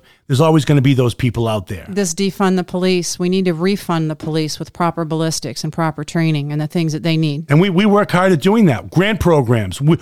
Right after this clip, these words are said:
Speaker 1: we are the ones that are out there fighting to get officers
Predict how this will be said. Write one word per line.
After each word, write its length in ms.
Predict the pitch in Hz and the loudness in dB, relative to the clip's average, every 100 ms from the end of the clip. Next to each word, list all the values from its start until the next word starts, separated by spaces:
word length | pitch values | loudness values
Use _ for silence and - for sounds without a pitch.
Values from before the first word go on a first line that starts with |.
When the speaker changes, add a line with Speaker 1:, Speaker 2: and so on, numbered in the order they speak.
| - | -2
Speaker 1:
we 300 | 143 185 247 | 2 4 6
are 80 | 262 | 4
the 120 | 233 | 4
ones 240 | 220 220 | 4 4
that 100 | 165 | 4
are 60 | 185 | 2
out 180 | 214 - | 2 2
there 100 | 156 | -2
fighting 420 | - 185 185 175 | 0 0 2 2
to 80 | 143 | 0
get 280 | 131 151 151 - - - | 0 0 0 -8 -20 -2
officers 580 | 170 196 185 - 143 | 0 2 0 2 0